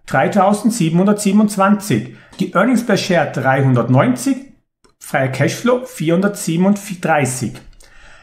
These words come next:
Dividendenrendite neun Komma sechs, Dividende be-, bezahlt zweihundertneunzehn, aktueller Buchwert null Komma sieben.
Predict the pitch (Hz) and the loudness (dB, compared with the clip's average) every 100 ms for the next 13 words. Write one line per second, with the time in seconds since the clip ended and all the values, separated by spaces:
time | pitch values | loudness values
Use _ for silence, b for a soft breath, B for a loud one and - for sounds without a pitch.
0 | b b - 139 143 247 220 208 247 233 | b b 0 4 4 4 4 4 4 2
1 | 180 160 156 151 131 - 120 107 180 247 | 2 2 2 0 -2 -2 0 0 -2 -4
2 | - - - - 151 131 180 196 156 143 | -6 -14 -18 -4 -2 0 2 2 0 -2
3 | 139 131 131 - - - 135 127 120 123 | -4 0 0 0 -4 -4 0 2 2 0
4 | 123 190 - 254 311 302 B B B B | 0 -2 -2 0 0 -4 B B B B
5 | 170 170 247 247 156 139 - 202 208 139 | -6 -2 0 0 0 -4 0 0 2 -2
6 | 135 - 196 214 220 185 110 - - | -2 2 2 4 2 2 0 -4 -12